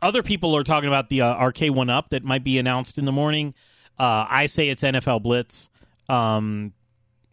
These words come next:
it could be ten-yard fight, but I don't think so. I think it's N F L Blitz 'cause they already did N B A Jam, so now they can do N F L Blitz.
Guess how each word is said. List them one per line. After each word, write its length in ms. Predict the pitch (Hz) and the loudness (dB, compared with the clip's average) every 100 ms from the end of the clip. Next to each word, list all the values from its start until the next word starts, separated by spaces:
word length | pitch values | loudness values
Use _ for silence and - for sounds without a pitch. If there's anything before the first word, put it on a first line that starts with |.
| _ _ _ | _ _ _
it 220 | 127 - | -4 -2
could 160 | 135 117 | -4 -2
be 120 | 123 | -4
ten-yard 520 | - 123 117 117 113 | -2 -2 0 0 -2
fight, 400 | - 117 113 120 | -2 -2 -2 -6
but 160 | 117 104 | -8 -2
I 120 | 101 | 0
don't 160 | 101 92 | 0 -2
think 180 | 101 92 | -4 -4
so. 340 | 104 95 92 - | -2 -2 -2 -8
I 100 | 117 | -10
think 200 | 104 95 | -8 -8
it's 120 | 90 - | -8 -6
N 120 | 92 | -6
F 100 | - | -4
L 100 | 92 | -4
Blitz 220 | 95 95 | -4 -4
'cause 140 | - | -4
they 80 | 156 | -2
already 180 | 196 180 | -2 -2
did 180 | 151 196 | -2 -2
N 140 | 131 | -2
B 160 | 123 120 | -2 -2
A 80 | 110 | -2
Jam, 460 | 117 156 104 131 - _ _ _ | -2 -2 -4 -6 -10 _ _ _
so 480 | - - 139 123 120 | -18 -2 2 2 2
now 200 | 120 127 | 0 -2
they 120 | 120 | -2
can 120 | 113 | -2
do 140 | 117 110 | -2 0
N 80 | 101 | -2
F 140 | 98 | -2
L 100 | 98 | -4
Blitz. 380 | 104 113 - | -2 -6 -10